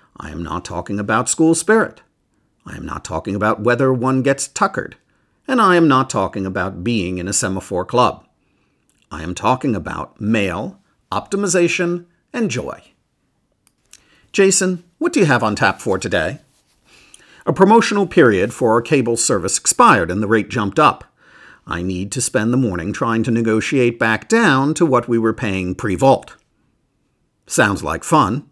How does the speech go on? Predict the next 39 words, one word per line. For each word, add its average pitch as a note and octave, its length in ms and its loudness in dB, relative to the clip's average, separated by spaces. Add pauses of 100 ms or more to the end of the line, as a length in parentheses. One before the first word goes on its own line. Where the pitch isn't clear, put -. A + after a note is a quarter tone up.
(160)
Not. F#2 340 0 (1120)
I G#4+ 100 -2
don't F#4+ 200 2
know F3+ 140 6
what C#3 160 6
irks A#2+ 320 4
me A2+ 160 0
the F#2+ 100 -4
greater, G2 600 -2 (260)
having G2+ 300 -6
to C#3+ 100 -4
pay D3+ 260 0
more B2+ 460 2
for - 140 -8
the A2 100 -4
same G#2 300 -2
service F3+ 480 4 (260)
or F#3 80 2
discovering D#3+ 580 2
my C#3 180 4
vendor B2 360 2
of A#2+ 100 2
long A2 300 0
standing C#3 560 4 (240)
is C#3 140 -2
running C3 260 2
a A#2 60 -2
special, F#2 520 0 (280)
just - 200 2
for B2+ 140 -2
customers F#2 580 -4
of F3 80 0
fresh A#3+ 240 4
standing, B2+ 460 0 (400)
that E3+ 160 2
is D#3 140 6
lower A#2+ 480 6
than A2+ 260 0
what G2 320 -2